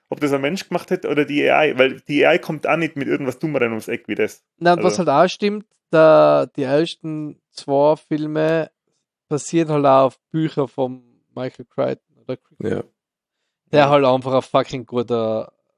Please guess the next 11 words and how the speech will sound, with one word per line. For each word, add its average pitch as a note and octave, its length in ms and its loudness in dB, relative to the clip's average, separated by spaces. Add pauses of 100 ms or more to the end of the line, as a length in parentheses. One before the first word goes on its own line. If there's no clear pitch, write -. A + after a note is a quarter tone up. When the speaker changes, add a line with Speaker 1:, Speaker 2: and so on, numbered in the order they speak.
(280)
Speaker 2:
ähm, A#2 360 -6 (640)
Schriftsteller G#2 580 -6
ist. - 160 -20 (680)
Und D3+ 160 -2
ich E3+ 60 6
hab E3+ 60 2
das E3+ 160 2
Buch F3 340 2
gelesen, F#3+ 600 -2
das D3 140 -14
erste D#3+ 320 -2